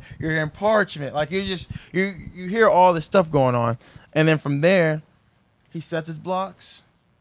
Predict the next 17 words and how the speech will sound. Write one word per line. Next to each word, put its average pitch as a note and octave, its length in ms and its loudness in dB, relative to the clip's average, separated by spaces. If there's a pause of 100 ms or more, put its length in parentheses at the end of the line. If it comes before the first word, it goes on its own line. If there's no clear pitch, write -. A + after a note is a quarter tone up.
I'm F3 220 -2
last E3 240 -4
one D#3 100 -8
to C#3+ 60 -12
set C#3+ 160 -10
my D3 100 -8
blocks. C#3+ 520 -8 (520)
Uh, C#3 160 -12
he D3+ 80 -10
sets E3+ 240 -12
his D#3+ 100 -14
blocks. E3 460 -4 (140)
He D3 40 -16
does C#3+ 200 -8
his C#3+ 100 -16
push F3+ 300 -10
out. E3 260 0